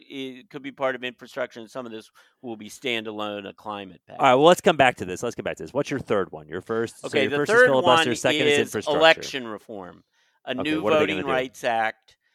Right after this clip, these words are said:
Speaker 1: I think that ideally it will, uh,
Speaker 2: What was wrong
Speaker 1: it
Speaker 2: with the old Voting Rights Act?
Speaker 1: Well, uh,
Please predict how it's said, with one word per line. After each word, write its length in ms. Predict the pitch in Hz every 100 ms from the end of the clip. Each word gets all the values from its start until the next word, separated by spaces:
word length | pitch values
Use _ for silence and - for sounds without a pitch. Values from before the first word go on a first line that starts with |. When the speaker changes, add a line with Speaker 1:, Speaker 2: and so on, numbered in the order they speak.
| _ _ -
Speaker 1:
I 160 | 120 127
think 400 | - 147 107 127
that 420 | 131 123 120 117 _ _ _ _ _ -
ideally 800 | 123 120 113 123 135 147 151 147
it 320 | - 131 131
will, 580 | 120 117 113 110 110 107 _ _ _ -
uh, 460 | 113 110 107 104 95 _ _ _ _ _ _ - _ _ _ _ _ _ _ _ _ _ _ _ _ _ _ _
Speaker 2:
What 120 | 147
was 100 | 143
wrong 100 | 147
Speaker 1:
it 20 | 131
Speaker 2:
with 80 |
the 100 | 139
old 200 | 147 143
Voting 260 | 107 98 92
Rights 240 | 82 78
Act? 180 | 80 73
Speaker 1:
Well, 500 | 127 117 117 147 - _ -
uh, 300 | 120 113 113